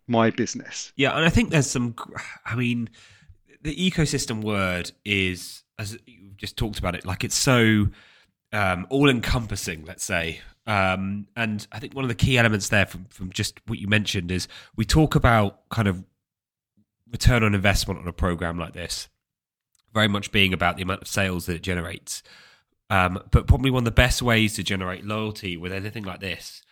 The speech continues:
Speaker 2: is encouraging partners to build their own solutions, to look at the ways that they're generating money and saying,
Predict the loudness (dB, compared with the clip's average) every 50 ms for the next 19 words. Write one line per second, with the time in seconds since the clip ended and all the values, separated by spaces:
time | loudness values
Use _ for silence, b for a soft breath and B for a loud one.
0 | _ _ _ _ _ _ 0 2 4 4 4 2 0 -2 -4 -8 -8 -8 -6 -2
1 | 0 2 2 2 2 2 0 0 0 0 0 0 0 -2 -6 -8 -8 -8 -12 -8
2 | -4 -4 -2 -2 0 0 0 -2 -2 -4 -2 0 0 0 0 -2 -6 -8 -10 -6
3 | 0 4 6 8 8 6 4 2 0 2 2 4 4 4 2 0 -2 -2 -2 0
4 | 2 2 2 2 0 -2 -4 -6 -6 -4 -2 -2 -2 -2 -4 -4 -6 -4 -2 0
5 | 2 2 2 2 0 0 -2 -6